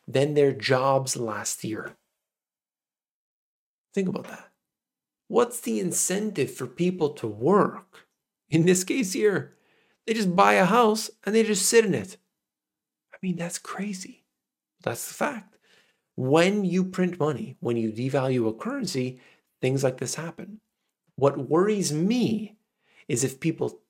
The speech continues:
take this, take the equity out,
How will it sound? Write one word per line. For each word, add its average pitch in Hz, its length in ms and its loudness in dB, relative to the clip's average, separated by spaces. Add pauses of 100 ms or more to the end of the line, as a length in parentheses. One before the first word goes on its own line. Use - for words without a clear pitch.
take 185 380 2
this, - 320 -4 (300)
take 135 200 -2
the 165 220 -4
equity 151 560 0
out, - 380 0